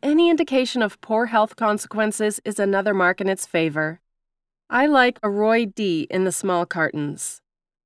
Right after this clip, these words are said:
Number four, egg yolks. Gram for gram, egg yolks are the most nutrient-dense fat around.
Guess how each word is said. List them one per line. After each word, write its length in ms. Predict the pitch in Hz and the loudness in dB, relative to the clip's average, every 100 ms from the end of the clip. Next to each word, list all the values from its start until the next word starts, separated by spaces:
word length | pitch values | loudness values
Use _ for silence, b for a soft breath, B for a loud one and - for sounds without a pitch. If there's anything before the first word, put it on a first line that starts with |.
| _ _ _ _ _ | _ _ _ _ _
Number 380 | - 196 190 208 | -2 2 4 2
four, 520 | 220 311 311 202 170 _ _ _ | 2 4 4 4 0 _ _ _
egg 220 | 311 349 220 | 2 2 2
yolks. 640 | 175 151 - - - - _ _ _ _ _ _ _ | 0 0 -4 -8 -8 -12 _ _ _ _ _ _ _
Gram 320 | - 240 262 | 0 4 4
for 160 | 285 226 | 2 -2
gram, 420 | 202 240 285 294 - | 2 4 6 6 4
egg 200 | 254 254 | 2 4
yolks 320 | 302 302 - | 4 2 2
are 80 | 262 | 0
the 80 | 233 | 2
most 360 | 226 262 349 | 4 2 2
nutrient-dense 840 | 254 220 - 262 269 - 214 226 - | 0 0 0 0 0 2 0 0 -2
fat 320 | - 170 170 | -2 0 0
around. 500 | 196 302 185 113 - | 2 4 2 -2 -12